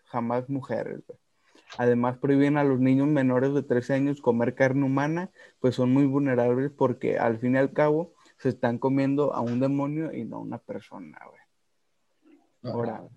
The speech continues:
Speaker 1: ¿por qué para estas personas, bueno, o para estas tribus no está mal el canibalismo, güey?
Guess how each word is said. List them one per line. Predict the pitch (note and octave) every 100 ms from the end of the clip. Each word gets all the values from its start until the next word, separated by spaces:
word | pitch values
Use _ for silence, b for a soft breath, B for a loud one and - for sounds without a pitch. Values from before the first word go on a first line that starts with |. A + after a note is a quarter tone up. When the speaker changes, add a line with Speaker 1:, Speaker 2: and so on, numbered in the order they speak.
| _
Speaker 1:
¿por | B2+ B2+
qué | C3+ C#3+
para | E3 D#3+
estas | D#3 E3+ -
personas, | D#3 C#3 D#3 D3+ D3+ D3+
bueno, | D3 D3 C3 A2+
o | A2+
para | A#2 A#2+ A#2+
estas | A#2 B2+ - D3 -
tribus | D3 C#3 C#3+
no | C3
está | B2+ - A#2+
mal | A#2 A#2+ A#2+
el | A#2+
canibalismo, | - A#2 B2 B2+ D3+ E3+ E3+ E3+
güey? | F3+